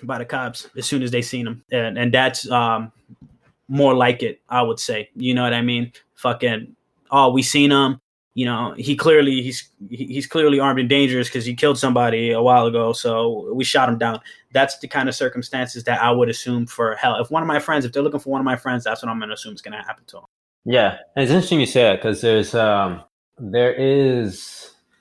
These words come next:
Speaker 2: a moment in the book. I won't, well, I'll say which character. I mean, if y'all read the book, then, I mean, it'll come about. If you've seen the movie, then you already know. But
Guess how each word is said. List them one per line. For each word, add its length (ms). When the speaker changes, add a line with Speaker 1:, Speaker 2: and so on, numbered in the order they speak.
Speaker 2:
a 100
moment 560
in 140
the 80
book. 520
I 100
won't, 380
well, 380
I'll 160
say 240
which 200
character. 500
I 60
mean, 300
if 160
y'all 180
read 140
the 80
book, 420
then, 280
I 40
mean, 80
it'll 100
come 220
about. 260
If 100
you've 100
seen 180
the 60
movie, 520
then 180
you 120
already 260
know. 220
But 600